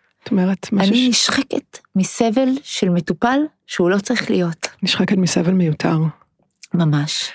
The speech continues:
Speaker 1: את יודעת, אני חושבת שאפילו יכול להיות, אה, שהמקומות שאחרים נשחקים בהם, זה המקומות שאנחנו מתמלאות מהם.
Speaker 2: מאוד יכול להיות שכן.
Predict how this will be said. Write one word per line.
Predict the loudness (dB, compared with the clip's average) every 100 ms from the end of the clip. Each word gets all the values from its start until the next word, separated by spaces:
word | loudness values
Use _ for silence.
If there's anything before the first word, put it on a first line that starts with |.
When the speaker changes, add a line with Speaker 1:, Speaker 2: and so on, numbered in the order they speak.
| -18 _ -6
Speaker 1:
את | 0
יודעת, | 0 2
אני | 0
חושבת | 2 2 2
שאפילו | -2 -2 0 2
יכול | 0 0 2
להיות, | 2 2 2 0 -2 -8 -6 -2
אה, | 0
שהמקומות | 2 2 0 2 2 2
שאחרים | 0 -2 0 2 2 2
נשחקים | 0 -2 -2 0 2
בהם, | 2 2 2 2
זה | 2 2
המקומות | 2 2 0 0 2
שאנחנו | 0 0 0
מתמלאות | 0 0 0 0 0
מהם. | 0 0 0 -4 _ _ _ _ _ _ _ _ _ _ _ _ _ _ _ -2
Speaker 2:
מאוד | 0 2 0
יכול | -2 0
להיות | 2 2 0 0
שכן. | -4 -4 -2 0